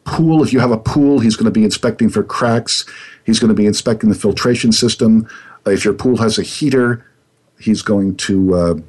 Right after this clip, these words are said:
examine that to make sure the heater is working properly and at the correct temperature. Uh, if you have a sprinkler system, he's gonna run the sprinkler system. He's gonna make sure it's working normally, uh, and there are no leaks in the system. If you have a well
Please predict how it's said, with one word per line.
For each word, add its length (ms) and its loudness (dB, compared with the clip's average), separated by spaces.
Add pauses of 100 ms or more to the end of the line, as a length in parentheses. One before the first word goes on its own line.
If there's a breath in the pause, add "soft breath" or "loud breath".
(200)
examine 400 0
that 160 0
to 60 -6
make 120 -2
sure 140 -2
the 60 -4
heater 300 0
is 120 0
working 260 0
properly 500 -2
and 120 -2
at 80 -4
the 80 -4
correct 320 -4
temperature. 600 -2 (880 loud breath)
Uh, 300 -2
if 140 -2
you 80 2
have 80 0
a 40 -2
sprinkler 460 -2
system, 360 -2
he's 120 0
gonna 160 -2
run 220 0
the 80 2
sprinkler 400 0
system. 480 -2 (120 loud breath)
He's 120 -2
gonna 160 2
make 140 0
sure 200 0
it's 160 -4
working 380 2
normally, 560 4 (560 loud breath)
uh, 240 -4
and 180 0
there 80 2
are 60 0
no 120 2
leaks 380 0
in 80 2
the 60 2
system. 540 0 (520 loud breath)
If 160 -2
you 80 2
have 160 -2
a 80 2
well 560 0